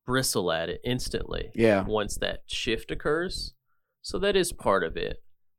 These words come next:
Speaker 1: But the other part of it is it's almost like a puzzle that I'm getting to put together. As long as I'm successfully putting it together, I am meeting,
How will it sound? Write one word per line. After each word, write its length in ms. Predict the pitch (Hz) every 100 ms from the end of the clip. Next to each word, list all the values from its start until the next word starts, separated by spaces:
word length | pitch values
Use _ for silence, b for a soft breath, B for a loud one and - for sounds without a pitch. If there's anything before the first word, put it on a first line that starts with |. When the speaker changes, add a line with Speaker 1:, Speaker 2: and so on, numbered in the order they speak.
| _ _
Speaker 1:
But 180 | 113 -
the 120 | 123
other 180 | 127 160
part 280 | - 156 160
of 120 | 160
it 120 | 170
is 240 | 147 - - -
it's 140 | -
almost 300 | 147 170 165
like 160 | 147 -
a 60 |
puzzle 560 | 87 - 113 110 87 85
that 100 | 92
I'm 220 | 95 98
getting 300 | 98 98 98
to 60 | 95
put 220 | - 101
together. 560 | 90 92 92 120 151 - - _ _ _ _
As 140 | - 104
long 320 | 110 117 123
as 140 | 110
I'm 420 | 104 104 104 101 -
successfully 800 | - 92 - 107 - - 101 92
putting 320 | - 98 95
it 140 | 90
together, 640 | 92 95 104 95 90 95 123 - _ _ _ _ _
I 260 | - 98 101
am 600 | 98 98 98 98 95 104 - _ _ _ _ _ _ _ _ _ _ -
meeting, 720 | 110 110 110 110 110 110